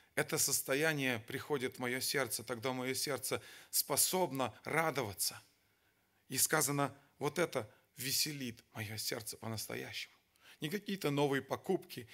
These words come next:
не какие-то новые отношения, не что-то ещё, не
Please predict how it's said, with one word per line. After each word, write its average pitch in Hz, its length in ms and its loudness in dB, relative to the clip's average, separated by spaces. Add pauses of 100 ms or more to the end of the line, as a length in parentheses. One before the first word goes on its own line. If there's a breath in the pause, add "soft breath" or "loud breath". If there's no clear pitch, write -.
(160 loud breath)
не 165 120 -2
какие-то 170 440 -2
новые 147 340 4
отношения, 135 720 -2 (360 loud breath)
не 156 120 2
что-то 175 320 0
ещё, 160 400 2
не 143 280 0